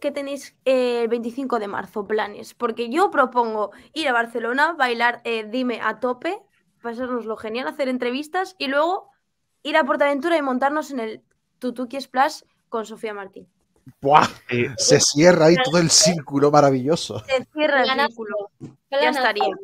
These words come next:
Speaker 3: Ainhoa va a ir montada en el Evamoracóptero a Barcelona.
Speaker 4: <laughs> ¿Yo por qué? ¿Y dónde qué?
Speaker 1: En
Speaker 3: Que
Speaker 1: el
Speaker 3: va a ser en el,
Speaker 1: Evamoracóptero.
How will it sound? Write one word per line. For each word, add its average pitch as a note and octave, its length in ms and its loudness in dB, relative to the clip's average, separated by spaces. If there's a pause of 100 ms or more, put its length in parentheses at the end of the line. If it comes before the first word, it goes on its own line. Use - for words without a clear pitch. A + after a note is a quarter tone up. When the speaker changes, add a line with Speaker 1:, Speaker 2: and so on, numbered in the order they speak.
(460)
Speaker 3:
Ainhoa C#3+ 500 6
va D3+ 120 6
a D3+ 40 6
ir D3 120 0
montada D3 800 0
en C3+ 120 0
el C3 100 -2
Evamoracóptero C3 1120 0 (520)
a C#3+ 160 0
Barcelona. D3+ 520 0
Speaker 4:
<laughs> - 380 -4 (320)
¿Yo C#4 280 4
por C#4 260 4
qué? B3+ 160 0 (220)
¿Y B3+ 140 -8
dónde B3+ 320 -2
qué? D4+ 240 0 (800)
Speaker 1:
En C#4 140 0
Speaker 3:
Que C#4+ 80 4
Speaker 1:
el D3+ 80 4
Speaker 3:
va - 40 8
a - 20 4
ser B3+ 100 8
en - 80 6
el, F3+ 60 6
Speaker 1:
Evamoracóptero. E3 640 4